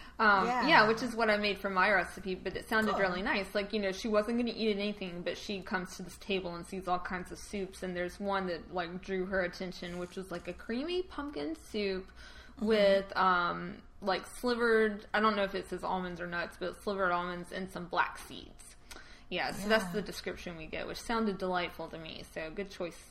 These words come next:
Speaker 1: Katniss.
Speaker 2: Should, do you, do you just wanna go ahead and tell us about it? Like,
Speaker 1: Well, we
Speaker 2: okay.
Speaker 1: can do that when we get into recipes. Like,
Speaker 2: Okay,
Speaker 1: yeah,
Speaker 2: okay.
Speaker 1: we can talk, um, yeah, a little bit more about,
Speaker 2: <laughs>
Speaker 1: like, food in general <laughs> before we
Speaker 2: Yeah.
Speaker 1: get there.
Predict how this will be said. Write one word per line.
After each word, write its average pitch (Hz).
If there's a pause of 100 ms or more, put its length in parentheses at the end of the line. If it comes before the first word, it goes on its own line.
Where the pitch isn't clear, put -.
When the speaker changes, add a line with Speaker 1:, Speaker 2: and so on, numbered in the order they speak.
Speaker 1:
Katniss. - (720)
Speaker 2:
Should, -
do 220
you, 214
do -
you 220
just 202
wanna 196
go 196
ahead 208
and 202
tell 185
us 190
about 220
it? 277 (200)
Like, 180 (480)
Speaker 1:
Well, 359
we 440
Speaker 2:
okay. -
Speaker 1:
can 605
do 427
that 311
when 254
we 247
get 220
into 175
recipes. 175
Like, 226
Speaker 2:
Okay, 156
Speaker 1:
yeah, 185
Speaker 2:
okay. 185
Speaker 1:
we 220
can 214
talk, 165
um, -
yeah, 170
a -
little 175
bit 170
more 170
about, 240
Speaker 2:
<laughs> -
Speaker 1:
like, -
food 208
in 185
general 175 (140)
<laughs> 240
before 226
we 190
Speaker 2:
Yeah. 185
Speaker 1:
get 185
there. 175